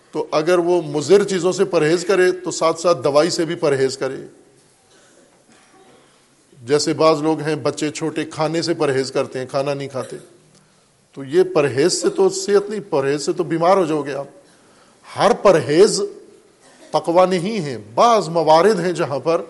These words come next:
حفاظت کا تقاضا ہے کہ یہاں پرہیز کرو، وہاں تقوی کے ساتھ اس کا ربط پیدا ہو جاتا ہے، پھر بھی پرہیز تقوی کا معنی نہیں بنتا۔ اب یہ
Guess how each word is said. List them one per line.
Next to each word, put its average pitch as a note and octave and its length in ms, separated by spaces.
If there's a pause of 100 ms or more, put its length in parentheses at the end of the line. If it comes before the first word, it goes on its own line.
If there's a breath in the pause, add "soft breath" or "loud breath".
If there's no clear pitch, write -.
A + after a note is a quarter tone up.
(580 soft breath)
حفاظت C#3+ 600
کا F#3 120
تقاضا F3+ 720
ہے A3 80
کہ A3 100
یہاں F3 200
پرہیز D3 420
کرو، G3+ 220
وہاں F#3+ 260
تقوی E3 760
کے E3 80
ساتھ D3 300
اس C#3+ 100
کا D3 120
ربط C#3+ 360
پیدا C#3+ 240
ہو C3+ 80
جاتا C#3 380
ہے، F#3 80 (640 loud breath)
پھر A3+ 160
بھی G#3+ 180
پرہیز E3 640
تقوی E3+ 260 (100)
کا F#3+ 80
معنی E3+ 480
نہیں C3+ 120
بنتا۔ A#2+ 340 (1120 soft breath)
اب F#3+ 240
یہ C4 100